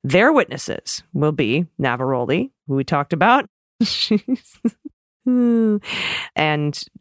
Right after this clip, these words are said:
uh, you know, among others. But the former president was banned from the platform, we know, in the wake of the January sixth attack,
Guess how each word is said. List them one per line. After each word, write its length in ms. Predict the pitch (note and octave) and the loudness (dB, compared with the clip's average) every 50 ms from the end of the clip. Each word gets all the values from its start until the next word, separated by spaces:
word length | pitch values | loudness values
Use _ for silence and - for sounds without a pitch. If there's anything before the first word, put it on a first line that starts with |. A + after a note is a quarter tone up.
| - - | -4 -2
uh, 80 | A#2 - | 0 2
you 140 | - - D3 | 2 2 0
know, 140 | A#2 A2+ | 2 0
among 260 | B2+ D#3 D3 C#3 C3+ B2+ | 0 2 2 0 0 -2
others. 260 | A#2 A2 G#2+ B2 C3+ | -2 -2 -2 -2 0
But 240 | - G#3 F3 - - _ _ _ _ _ _ _ | 2 2 2 2 0 _ _ _ _ _ _ _
the 60 | G3+ | -4
former 280 | F#3 - C#4 D4+ D#4 B3 | 2 4 4 4 4 4
president 460 | G3+ - G3 F#3 D3+ D#3 C#3 - - - _ _ _ _ _ _ _ _ - | 4 4 4 4 4 0 -4 -8 -8 -12 _ _ _ _ _ _ _ _ -2
was 180 | D3+ E3 E3 | 0 0 0
banned 320 | C#3 - E3+ E3 E3+ F3 E3+ | 2 2 2 2 2 2 2
from 140 | - F3 F3 | 2 2 2
the 60 | E3 | 2
platform, 420 | - D#3+ C3 E2 - - B2+ B2+ | 2 0 -2 -2 -4 -4 -4 -2
we 120 | C#3 D3+ D#3 | 0 2 2
know, 220 | D3+ B2+ G#2+ G#2 | 2 2 0 0
in 120 | - - | 0 -2
the 80 | C#3+ C#3 | -2 0
wake 240 | C3 C#3+ C#3 - - | 0 0 -2 -2 -2
of 80 | C3+ | -4
the 60 | B2+ C3+ | -4 -4
January 360 | C3 C#3 C3+ C3+ C3 C3 B2+ | -2 -2 -2 0 0 -2 -2
sixth 280 | - - C3+ - - | -4 -6 -8 -6 -8
attack, 400 | - - - - C3 A#2 A2 - | -8 -4 -4 -2 -4 -4 -4 -6